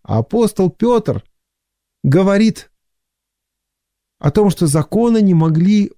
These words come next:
понести или исполнить ни отцы наши, ни мы.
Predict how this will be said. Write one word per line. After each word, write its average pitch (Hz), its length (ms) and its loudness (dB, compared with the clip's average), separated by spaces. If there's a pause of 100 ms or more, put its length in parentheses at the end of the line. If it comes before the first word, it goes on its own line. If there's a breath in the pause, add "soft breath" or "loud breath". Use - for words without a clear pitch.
понести 156 720 0 (180)
или 104 200 -2
исполнить 185 600 -2 (300)
ни 175 240 4
отцы 196 440 -2
наши, 185 500 -2 (360)
ни 104 280 0
мы. 196 480 0